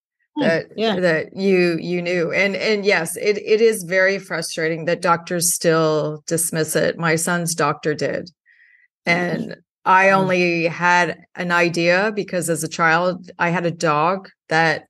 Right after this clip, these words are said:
Speaker 2: was constantly urinating. He had an adrenal gland condition in the end, but it took a very long time to diagnose. And everyone kept insisting he had diabetes. And when my son started having similar symptoms, otherwise I wouldn't, I wouldn't have thought of it. And
Speaker 1: Yeah.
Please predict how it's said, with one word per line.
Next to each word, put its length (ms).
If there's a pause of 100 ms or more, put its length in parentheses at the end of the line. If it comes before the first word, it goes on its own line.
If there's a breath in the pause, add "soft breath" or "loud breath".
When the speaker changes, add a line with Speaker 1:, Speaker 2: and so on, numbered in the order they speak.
(200)
Speaker 2:
was 240
constantly 680
urinating. 600
He 120
had 180
an 100
adrenal 420
gland 300
condition 400
in 140
the 100
end, 140
but 100
it 80
took 160
a 60
very 340
long 220
time 240
to 80
diagnose. 680
And 360
everyone 380
kept 280
insisting 500
he 100
had 160
diabetes. 800 (340 loud breath)
And 80
when 160
my 120
son 280
started 380
having 300
similar 640
symptoms, 720
otherwise 540
I 160
wouldn't, 400
I 120
wouldn't 240
have 120
thought 240
of 80
it. 220 (100)
And 480 (260 loud breath)
Speaker 1:
Yeah. 60